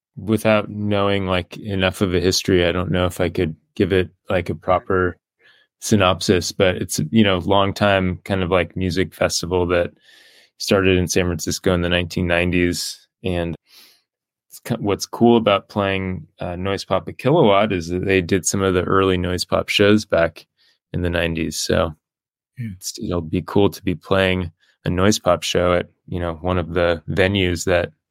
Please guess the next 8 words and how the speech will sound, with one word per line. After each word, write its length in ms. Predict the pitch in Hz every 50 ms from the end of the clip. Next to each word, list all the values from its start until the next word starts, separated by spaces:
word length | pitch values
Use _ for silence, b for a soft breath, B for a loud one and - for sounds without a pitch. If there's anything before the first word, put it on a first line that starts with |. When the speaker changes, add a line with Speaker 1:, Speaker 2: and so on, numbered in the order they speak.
| _ -
Speaker 1:
hosted 460 | - 95 - - - 104 95 85 82 -
some 180 | - - 92
of 80 | 92 92
the 120 | 92 90
original 580 | 87 87 90 92 110 110 98 90 92 90 90 - _ _ _ -
Noise 220 | 98 92 92 -
Pop 220 | - - - - -
shows. 400 | - - - - 156 - -